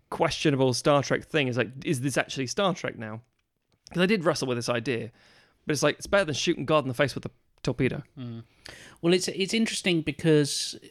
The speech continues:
Speaker 3: y-, you mentioned you've got some kind of Lovecraftian ideas there.
Speaker 1: Sure.
Speaker 3: A big space god
Speaker 1: Yes.
Speaker 3: coiled up and sleeping. Um, and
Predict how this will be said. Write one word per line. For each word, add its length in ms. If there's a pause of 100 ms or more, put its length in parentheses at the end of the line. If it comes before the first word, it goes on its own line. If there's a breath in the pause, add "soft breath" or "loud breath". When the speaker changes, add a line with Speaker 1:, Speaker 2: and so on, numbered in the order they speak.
Speaker 3:
y-, 300
you 120
mentioned 320
you've 140
got 220
some 120
kind 240
of 60
Lovecraftian 920 (200)
ideas 480
there. 400
Speaker 1:
Sure. 160
Speaker 3:
A 20
big 220
space 300
god 280 (240 soft breath)
Speaker 1:
Yes. 220
Speaker 3:
coiled 400
up 260 (100)
and 140
sleeping. 420 (600 loud breath)
Um, 420
and 460